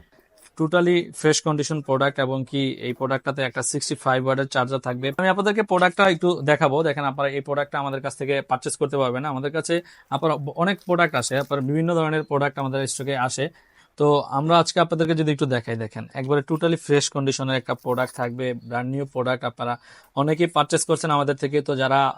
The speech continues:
ভিডিও দেখে আসবেন তাদের জন্য totally একটা রিজনেবল বাজেটে প্রোডাক্টটার প্রাইস দিব। দেখেন, আপনি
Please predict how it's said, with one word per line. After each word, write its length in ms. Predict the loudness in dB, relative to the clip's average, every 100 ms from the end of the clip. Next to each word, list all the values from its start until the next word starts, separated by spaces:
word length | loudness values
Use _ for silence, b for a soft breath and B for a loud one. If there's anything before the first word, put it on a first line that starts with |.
| -4
ভিডিও 300 | -2 4 4
দেখে 220 | 4 4
আসবেন 300 | 2 2 -4
তাদের 220 | -2 -2 -2
জন্য 260 | -2 -4 -8 -4
totally 280 | 0 2
একটা 240 | 0 0 -2
রিজনেবল 400 | 0 0 0 0
বাজেটে 340 | 0 -2 -4
প্রোডাক্টটার 400 | -2 -4 -2 -4
প্রাইস 280 | 0 0 0
দিব। 260 | -2 -4 -10 b b -2
দেখেন, 220 | -2 0
আপনি 240 | -4 -6